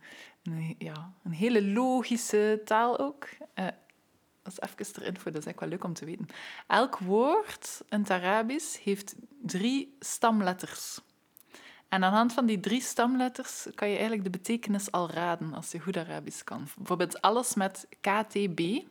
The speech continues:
heeft iets te maken met lezen of boeken. Of, dus je hebt bijvoorbeeld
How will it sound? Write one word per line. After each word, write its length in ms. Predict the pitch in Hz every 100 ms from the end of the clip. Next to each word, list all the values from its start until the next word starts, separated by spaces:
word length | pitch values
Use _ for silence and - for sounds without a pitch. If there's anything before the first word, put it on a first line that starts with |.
| _ _ -
heeft 200 | 208 220
iets 160 | 240
te 100 | -
maken 280 | 196 190 202
met 160 | 208 220
lezen 540 | 165 156 156 156 165
of 260 | 170 165 156
boeken. 460 | 180 180 165 160
Of, 200 | 147 - - - - -
dus 160 | - -
je 60 |
hebt 120 | 180 170
bijvoorbeeld 560 | 165 160 151 147 -